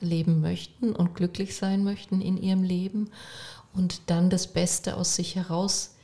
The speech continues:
äh, heben möchten. Und wenn ich das wahrnehme, dass ich das, was ich möchte, was man mir tut, auch dem anderen zugestehe und tue, dann, äh, sind wir letztendlich bei der goldenen Regel und können wieder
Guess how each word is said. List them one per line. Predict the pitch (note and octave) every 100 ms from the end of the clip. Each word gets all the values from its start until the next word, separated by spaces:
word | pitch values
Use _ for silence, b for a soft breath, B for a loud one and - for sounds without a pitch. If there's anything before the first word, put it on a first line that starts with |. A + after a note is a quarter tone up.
| B -
äh, | - E3
heben | D#3 D#3 D3+ D#3 D3+
möchten. | D3+ - -
Und | D#3+ D#3
wenn | D#3+
ich | D#3+ -
das | F#3 G#3 - -
wahrnehme, | D#3+ E3+ G#3+ F#3 E3 E3
dass | E3 D#3+
ich | -
das, | - E3+ -
was | E3
ich | - E3 - - B B
möchte, | E3 G3 - F3
was | E3 D#3+
man | D#3+ D#3 E3
mir | F#3 A#3 A#3 -
tut, | G#3 A#3 -
auch | E3+ E3+
dem | D#3+ D#3+
anderen | E3+ G3+ G#3 G3+ G3+ G3 B B
zugestehe | - A#3 A#3 F#3+ - F#3 F3+ F3 -
und | F3 E3+
tue, | G3 F#3+
dann, | F3 E3 E3 -
äh, | E3+ D#3+
sind | F3 F3
wir | E3
letztendlich | D#3+ D#3+ - D#3+ D#3+
bei | - E3
der | D#3+
goldenen | E3 E3 E3+ E3 E3
Regel | E3+ F3+ F3
und | - D#3+
können | E3 D#3+ D#3+
wieder | D#3+ D#3+ D#3+